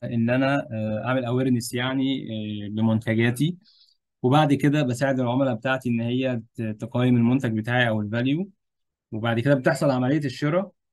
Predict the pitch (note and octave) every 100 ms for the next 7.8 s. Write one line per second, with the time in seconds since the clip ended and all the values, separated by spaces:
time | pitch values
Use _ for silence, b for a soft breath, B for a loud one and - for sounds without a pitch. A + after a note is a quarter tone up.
0 | _ _ - G#2 G#2 G#2+ - A#2+ B2+ B2
1 | A2 G#2+ B2+ C3+ A#2+ B2 B2+ C3 A#2+ G#2+
2 | G#2+ C3 C3+ A#2+ A#2 A2 A2 G#2 G2+ G#2
3 | A#2+ B2 A2+ A2 A#2+ A#2 A2+ A2 G#2+ G2
4 | G2 G2 F#2+ G2 G2+ G#2+ - B2+ C#3+ D#3
5 | F#3+ - _ _ _ _ - G2 A2 A#2
6 | A#2+ A#2+ A#2+ A#2+ A2 G#2+ - A#2+ A#2+ A2
7 | A2 B2 G#2+ G2+ A#2+ C#3+ F#3 G#3+